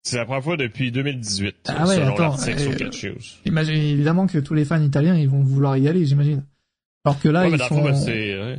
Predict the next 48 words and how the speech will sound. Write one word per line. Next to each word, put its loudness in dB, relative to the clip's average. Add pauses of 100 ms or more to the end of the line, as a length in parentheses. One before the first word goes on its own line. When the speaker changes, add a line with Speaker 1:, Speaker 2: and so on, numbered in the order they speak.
(140)
Speaker 1:
ouais. -4
Speaker 2:
les, 2
les 2
fans, 0
en 0
plus, 0
c'est -2
dans 4
le 0
sud, 0
donc 0
j'imagine 2
que -2 (1000)
les 2
gens 2
qui -2
iront 2
à 2
Aix-en-Provence, 2
c'est -2
peut-être -2
ceux -2
qui -4
n'auront 2
pas 2
réussi 2
à 2
avoir 2
leur 2
billet 4
pour -2
Backlash. 0 (1080)
Euh... 2 (920)
mais 4
en 0
tout 2
cas, 2
c'est 0
une 4
bonne 4
nouvelle. 2
J'imagine 2
que 2
s'ils 0
y 4
vont, 2
c'est -2
que, 0